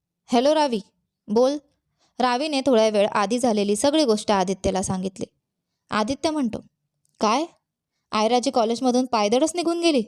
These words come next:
आदित्य म्हणतो, "रावी, तू तिला थांबवलं का नाही?"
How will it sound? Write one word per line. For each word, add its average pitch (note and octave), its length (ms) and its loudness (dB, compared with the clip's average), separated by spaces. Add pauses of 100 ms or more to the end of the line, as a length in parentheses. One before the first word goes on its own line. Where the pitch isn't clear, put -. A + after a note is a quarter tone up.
(760)
आदित्य G#3+ 400 -2
म्हणतो, G#3 280 -4 (560)
"रावी, B3+ 220 0
तू C#4 220 -6
तिला C4+ 220 2
थांबवलं B3+ 380 2
का C4 120 0
नाही?" G#3+ 280 -4